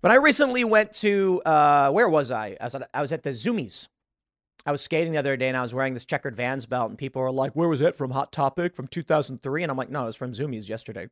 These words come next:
<laughs> I don't know. I just bought a belt. They're good belts for skating in. Uh, uh, but there was a young woman there who's probably in her mid-twenties, okay? So Gen Z.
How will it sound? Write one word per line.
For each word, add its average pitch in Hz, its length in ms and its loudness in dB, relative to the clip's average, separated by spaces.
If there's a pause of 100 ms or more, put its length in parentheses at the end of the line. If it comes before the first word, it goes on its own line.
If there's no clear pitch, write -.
<laughs> - 460 -8
I 156 280 -2
don't 240 120 0
know. 113 100 -4
I 156 140 0
just 143 160 -8
bought 151 160 2
a 151 40 0
belt. - 360 -4 (340)
They're 156 120 0
good 170 180 0
belts 180 180 6
for 185 60 -6
skating - 280 -4
in. 95 60 -18 (300)
Uh, - 40 0
uh, 175 300 6
but 175 140 6
there 208 80 4
was 202 80 6
a 190 60 2
young 254 200 4
woman 277 220 2
there 151 140 0
who's 160 120 -2
probably 208 640 0
in 165 60 0
her 147 60 0
mid-twenties, 143 920 -4 (180)
okay? 127 320 -2 (160)
So 156 160 -2
Gen 160 280 0
Z. 135 300 -2